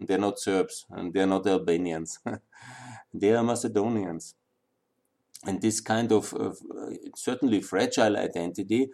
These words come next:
is also what we had developed in Austria, and I plead to everybody to respect that.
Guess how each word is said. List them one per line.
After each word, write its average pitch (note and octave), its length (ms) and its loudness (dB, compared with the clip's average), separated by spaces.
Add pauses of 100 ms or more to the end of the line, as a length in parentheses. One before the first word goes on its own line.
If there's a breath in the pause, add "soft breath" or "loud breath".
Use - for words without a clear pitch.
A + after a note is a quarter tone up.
(280 loud breath)
is A#2+ 360 2
also A#2+ 760 4 (280)
what B2 220 0
we C3+ 160 6
had C3+ 180 6
developed A2+ 460 0
in A2+ 100 2
Austria, A#2 520 0
and G2 200 -2
I G2 280 2 (240)
plead C3 400 6
to A2+ 180 6
everybody B2 640 4 (280 loud breath)
to A2 120 4
respect A#2 540 0
that. F2 260 0